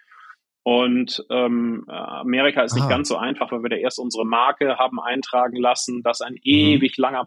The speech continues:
Speaker 1: Prozess ist, bis das alles
Speaker 2: Mhm.
Speaker 1: vernünftig läuft. Ähm, äh, die amerikanischen Bausysteme anders sind als unsere. Das geht dann
Speaker 2: Aha,
Speaker 1: mit einem
Speaker 2: ja.
Speaker 1: neuen Sourcing einher. Ähm,
Speaker 2: Mhm.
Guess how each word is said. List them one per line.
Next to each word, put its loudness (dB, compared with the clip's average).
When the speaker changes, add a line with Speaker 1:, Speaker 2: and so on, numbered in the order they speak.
Speaker 1:
Prozess -4
ist, -4
bis -2
das -2
alles -2
Speaker 2:
Mhm. -2
Speaker 1:
vernünftig -2
läuft. 0
Ähm, 4
äh, -16
die -4
amerikanischen -2
Bausysteme 0
anders -2
sind -2
als -2
unsere. 2
Das 0
geht 0
dann 0
Speaker 2:
Aha, 0
Speaker 1:
mit -4
einem 2
Speaker 2:
ja. 2
Speaker 1:
neuen 2
Sourcing -2
einher. 0
Ähm, 4
Speaker 2:
Mhm. -4